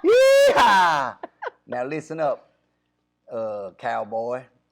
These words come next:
Your tongue, for example, usually hardly notices there. But when I mention it, you feel your tongue bumping against your lower front teeth, right?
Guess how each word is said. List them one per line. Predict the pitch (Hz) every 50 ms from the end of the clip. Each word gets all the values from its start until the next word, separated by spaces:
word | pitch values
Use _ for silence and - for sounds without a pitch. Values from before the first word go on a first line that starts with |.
| _ _ _ _ _ _ _ _
Your | 120 123 127
tongue, | 123 - 147 160 170 175 160 139 104
for | _ - 123 120 113
example, | 107 95 101 117 117 120 117 110 120 117 113
usually | 98 135 165 185 185 180 170 180 170
hardly | 139 160 160 175 185 190 190 190 190
notices | 196 196 190 196 190 180 185 190 190 170
there. | 180 190 175 147 120 98 85 78 _ _ _ _ _ _ _ _ _ _ _ _ _ _ _
But | - 95
when | 104 110 110
I | 107 98 95
mention | 95 110 135 151 151 156 175 170
it, | 180 170 _ _ _ _ _ _ _ _ _ _ _
you | 101 117 113
feel | - _ - 131 143 143
your | 147 143 127
tongue | _ - 147 139 120 101 92 85 78
bumping | 95 107 110 98 107 95
against | 92 92 107 107 92 _
your | 104 98
lower | 101 107 110 110 107
front | _ - 117 117 110 110
teeth, | _ - 131 107 87
right? | 90 95 90 80 69